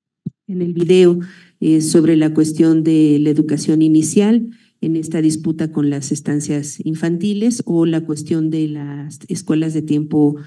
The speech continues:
completo que justamente entran en tensión con el programa de, eh, La Escuela es Nuestra, ¿no? Que fue parte de los cambios fuertes en este, en este periodo.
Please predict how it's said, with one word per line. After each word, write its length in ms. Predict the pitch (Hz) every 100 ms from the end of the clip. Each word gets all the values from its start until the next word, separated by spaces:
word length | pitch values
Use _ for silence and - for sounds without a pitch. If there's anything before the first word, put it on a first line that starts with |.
| - _ _
completo 580 | 190 196 202 196 202 196
que 360 | 160 160 156
justamente 640 | 156 147 147 165 160 156 160
entran 320 | 156 156 151
en 140 | 147
tensión 420 | 147 147 143 151 151
con 180 | 147
el 120 | 147 147
programa 520 | 147 147 147 147 143
de, 340 | 143 139 151 - _ _ _
eh, 160 | 151 147
La 120 | 156
Escuela 320 | 156 156 151
es 100 | 147
Nuestra, 320 | 135 127 117
¿no? 160 | 143 175
Que 100 | 156
fue 300 | - 147 143
parte 400 | 143 143 139 147
de 100 | 147
los 200 | 139 143
cambios 400 | 147 147 147 -
fuertes 400 | 143 - 139 -
en 120 | 139
este, 520 | 135 - 147 135 135 - _ _ _ _ -
en 160 | 151 151
este 220 | 147 160
periodo. 580 | 180 180 214 196 175